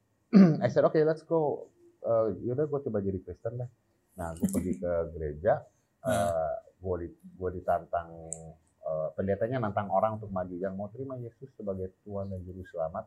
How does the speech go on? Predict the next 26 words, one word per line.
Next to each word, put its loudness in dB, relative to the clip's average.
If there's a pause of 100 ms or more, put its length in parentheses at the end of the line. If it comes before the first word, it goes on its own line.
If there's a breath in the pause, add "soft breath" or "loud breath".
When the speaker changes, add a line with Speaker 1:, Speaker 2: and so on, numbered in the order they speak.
Speaker 1:
maju -8
ke -12
depan. -8 (380 soft breath)
Speaker 2:
Iya. -4 (320)
Speaker 1:
Nah, -8
teman -6
gua 2
bilang, 2
"Lu -4
kan -6 (240)
mau -10
terima -8
Yesus, -8
lu -4
maju." -2
Ya -2
udah, -4
gua -6
maju. -10
Nah, -12 (1300)
dari 2
puluhan 4
yang 0
maju, 0
anak-anak -2
muda, -4